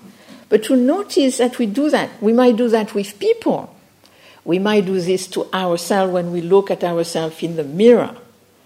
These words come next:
You look at ourselves in the mirror and think, "This is me? I look like this? But I don't see myself like this."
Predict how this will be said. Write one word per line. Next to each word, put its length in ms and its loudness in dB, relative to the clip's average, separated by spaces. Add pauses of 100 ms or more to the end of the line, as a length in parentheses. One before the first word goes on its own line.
(180)
You 140 -10
look 180 -6
at 120 -2
ourselves 520 -6
in 120 -10
the 60 -12
mirror 220 -8
and 100 -12
think, 200 -18 (640)
"This 220 -8
is 280 -10
me? 640 -6 (1040)
I 160 -8
look 280 -2
like 260 -10
this? 1040 -2 (1000)
But 240 0 (300)
I 200 -6
don't 220 2
see 140 -4
myself 540 -4
like 240 -10
this." 880 -6